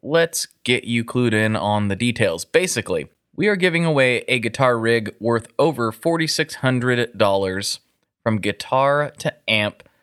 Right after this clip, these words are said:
custom pedal board, amazing pedals, cables, the whole works. All you have to do is go to pedal raffle dot com to check it out. And even better, this isn't just some random marketing gear giveaway. This goes to help people. So as many of you know,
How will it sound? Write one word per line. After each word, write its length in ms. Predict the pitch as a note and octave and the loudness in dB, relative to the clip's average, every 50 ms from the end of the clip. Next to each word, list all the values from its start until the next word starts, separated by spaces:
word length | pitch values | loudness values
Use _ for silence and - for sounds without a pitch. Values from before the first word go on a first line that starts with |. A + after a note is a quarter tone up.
| _ _ _ _ _ _ | _ _ _ _ _ _
custom 380 | - - D3 D3 - F3 D#3 C3+ | -2 0 0 0 0 -2 0 2
pedal 240 | C#3 C#3 C3+ C#3 C3 | 4 2 2 2 0
board, 340 | B2+ C3 B2+ B2+ B2+ B2 - - - | -2 0 0 2 2 0 -2 -4 -2
amazing 560 | - A#2+ A#2 B2 C3 C3 C3+ B2 B2+ C3 B2+ A#2 | 0 0 2 2 2 2 0 0 0 0 0 2
pedals, 560 | C3 B2+ A#2+ A#2 A#2 A2+ A2+ A2 - - - _ _ _ - | 2 2 2 2 2 0 0 -2 -4 -8 -10 _ _ _ -6
cables, 560 | - D3+ C#3+ C#3 B2+ B2 B2 A#2+ A#2+ A#2 - - _ - | 0 0 0 0 2 0 0 0 0 -2 -4 -10 _ -2
the 200 | - C3 B2+ A#2+ | 0 2 2 2
whole 280 | A2+ C#3+ D3 D3+ C#3+ | 0 0 0 0 0
works. 380 | B2+ C3 A#2+ G#2 - - - - _ - | 2 2 0 0 0 -4 -8 -6 _ 0
All 120 | B2 C#3 | 0 2
you 100 | D3 D#3 | 2 0
have 100 | D#3 D#3 | -2 -2
to 80 | - C#3+ | -4 -2
do 200 | C3+ C3+ C3 B2+ | 0 0 0 0
is 160 | - A2 G#2+ | -2 -4 -4
go 160 | A2 A2+ G#2+ | -2 -2 -2
to 140 | G#2 - G2+ | -2 -2 -8
pedal 340 | - - C3 C3 C3 C3+ C3+ | -10 -4 -2 0 0 2 2
raffle 440 | B2+ A2+ G#2 A2 - A#2 A2+ A2 | 2 2 0 0 -2 0 -2 0
dot 320 | G2 F#2+ G#2+ G#2 A2 - - | 0 2 2 0 0 -2 -4
com 280 | - G2 G2 G2 G2 F#2+ | -6 -6 -4 -4 -6 -6
to 80 | G#2+ | -6
check 300 | - - - - C3 - | -6 -4 -2 -2 -2 0
it 120 | - C3 A2+ | 2 0 0
out. 200 | G2 G2+ - - - - - _ _ _ _ _ - | 0 -2 -4 -6 -8 -20 -20 _ _ _ _ _ -2
And 280 | A#2 A#2+ A#2 A2+ A2+ - _ _ - | 0 0 0 0 -4 -8 _ _ -6
even 340 | C#3 E3+ F3+ F3 F#3+ G3 F#3+ | -4 -2 0 0 0 0 2
better, 340 | E3 D#3+ C3+ G#2 - - - _ _ _ _ _ _ _ - | 2 2 2 0 -2 -8 -14 _ _ _ _ _ _ _ -12
this 120 | - A#2+ E3 | -6 -2 0
isn't 240 | F#3 F#3+ A3 A3 | 0 0 0 0
just 160 | G3 G#3+ G#3 - | -2 -2 -2 0
some 220 | - G#3 G3+ G3 | 0 0 2 2
random 280 | G3 G3 G3 F#3 F#3+ F#3 | 2 2 2 2 0 0
marketing 520 | F#3 F3+ F3+ F3+ E3+ F3 D#3+ E3 E3 D#3+ | 2 0 0 -2 -2 -4 -2 0 0 0
gear 220 | D3+ D#3 D#3 D3+ | 2 2 2 2
giveaway. 580 | D3 C3 A#2+ G2+ G#2 G#2 G2+ G#2 G2+ G2 G2+ - _ _ _ _ _ _ _ _ _ _ _ - | 4 2 2 2 2 2 2 4 4 2 0 -4 _ _ _ _ _ _ _ _ _ _ _ 0
This 160 | - C3+ C#3 - | 0 0 0 2
goes 360 | - C3 B2 A#2+ A#2+ A#2 - | 2 2 2 2 2 -2 -2
to 100 | - C3 | -4 -4
help 380 | G#2+ - - B2+ C3 - - | -4 0 2 2 2 2 0
people. 440 | - A#2 G2 - - - - - _ _ | -4 -4 -4 -4 -6 -12 -12 -12 _ _
So 220 | _ - - D#3+ D#3+ | _ 0 2 2 2
as 160 | E3+ D3+ C#3 | 2 2 2
many 260 | D3+ E3 F3+ G3+ G3 | 2 2 2 2 2
of 100 | G3 F#3 | 0 0
you 140 | F#3 F#3 F#3 | 0 0 2
know, 460 | F3 E3 C3+ B2+ C3 C3 C#3 D#3 D3+ | 2 4 4 4 4 4 2 0 -2